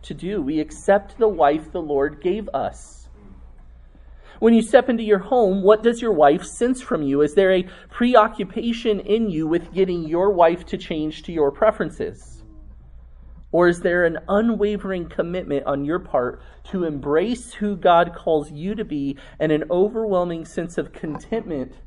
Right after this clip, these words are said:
and joy and thankfulness on your part for who your wife is?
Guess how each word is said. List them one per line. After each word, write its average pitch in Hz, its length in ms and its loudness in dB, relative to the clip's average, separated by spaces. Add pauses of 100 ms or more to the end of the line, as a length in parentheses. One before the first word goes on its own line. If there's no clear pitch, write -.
(600)
and 135 160 -6
joy 151 520 -4 (160)
and 139 160 -8
thankfulness 131 800 -8 (420)
on 135 120 -6
your 165 180 -4
part 127 320 -4
for 151 140 -8
who 151 120 -12
your 143 160 -8
wife 120 320 -6
is? 170 440 -14